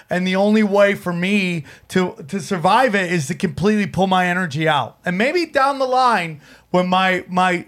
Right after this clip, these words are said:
my chi is super powerful and I don't have to deal with all the, their bullshit, I'll come back. But this moment, it's like,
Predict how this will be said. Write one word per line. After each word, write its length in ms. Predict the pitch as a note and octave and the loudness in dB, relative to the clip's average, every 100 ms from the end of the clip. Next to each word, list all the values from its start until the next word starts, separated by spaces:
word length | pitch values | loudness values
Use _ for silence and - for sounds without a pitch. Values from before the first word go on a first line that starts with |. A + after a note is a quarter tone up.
| - | -8
my 240 | F3 F#3 | -2 0
chi 240 | - - A3+ | -2 -2 0
is 200 | A3 - | 0 0
super 280 | A3 G#3 | -2 -2
powerful 560 | F#3 G3 G#3+ G#3 C#3+ F3+ | -2 2 4 2 2 0
and 80 | E3+ | 2
I 80 | F3 | 2
don't 100 | F#3 | 0
have 80 | - | -2
to 60 | |
deal 260 | D3 F3 G3 | -4 -2 0
with 100 | F3 | 2
all 160 | E3 E3 | 2 0
the, 320 | F3+ F3 E3+ | -4 -6 -4
their 140 | E3+ | -2
bullshit, 640 | C#3+ D3+ F3 - G#3+ G#3+ G#3+ - - - | -2 -4 -6 -2 -2 -2 -4 -18 -16 -2
I'll 200 | E3+ F#3+ | 0 0
come 220 | F#3+ F#3+ | 0 0
back. 360 | F3+ G3+ D#3 - | 0 0 -2 -2
But 160 | E3+ G3 | -4 -4
this 180 | A#3 | -6
moment, 360 | A#3 C4 C#4+ A3+ | -2 0 0 -2
it's 100 | - | 0
like, 220 | G#3+ F#3+ | 0 0